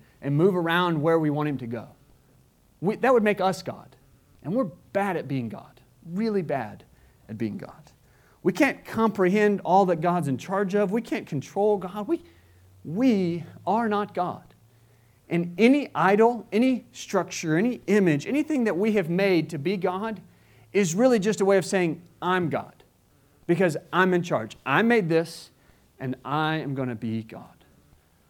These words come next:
We saw idolatry in the first commandment, "You shall have no other gods before me." And we, we want to be in charge. We don't want anything else to be God. We want to be God.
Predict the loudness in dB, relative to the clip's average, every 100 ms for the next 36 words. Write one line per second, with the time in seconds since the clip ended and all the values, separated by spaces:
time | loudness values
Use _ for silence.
0 | _ -2 2 4 4 6 4 4 0 -4
1 | -4 -6 -8 -4 -2 -4 -4 -4 -4 -6
2 | -6 -6 -4 -2 0 0 2 0 0 -6
3 | -8 -4 -2 -2 -2 -4 -6 -10 _ 2
4 | 2 4 0 -2 -4 -6 -4 0 2 2
5 | -2 -14 _ _ _ _ -6 -2 -4 -6
6 | -2 2 2 2 0 -2 -12 _ -2 0
7 | 2 0 -2 -6 0 0 0 0 2 2
8 | 0 -4 -6 -10 -12